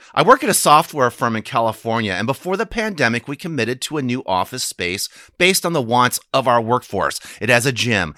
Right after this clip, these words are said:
a dining hall, a game room, a meditation space, walking trails, and even a barista. Now we're back on hybrid schedule and the office is half empty. Totally bogus.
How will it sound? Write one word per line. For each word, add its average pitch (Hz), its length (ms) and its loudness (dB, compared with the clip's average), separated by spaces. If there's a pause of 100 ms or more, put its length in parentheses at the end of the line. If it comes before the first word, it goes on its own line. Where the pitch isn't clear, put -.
(140)
a 147 120 4
dining 127 340 2
hall, 85 300 0
a 151 100 4
game 131 340 0
room, 90 160 -2
a 147 120 2
meditation 143 560 0
space, 98 340 -6
walking 160 420 2
trails, 107 300 -2
and 151 80 -6
even 170 200 0
a 147 40 -2
barista. 156 680 0 (480)
Now 254 280 4
we're 226 80 6
back 165 260 2
on 143 100 0
hybrid 147 380 -4
schedule 120 400 -2
and 117 80 -4
the - 80 -6
office 127 320 -2
is 107 120 -6
half 110 280 -4
empty. 95 400 -8 (220)
Totally 156 640 2
bogus. 120 640 2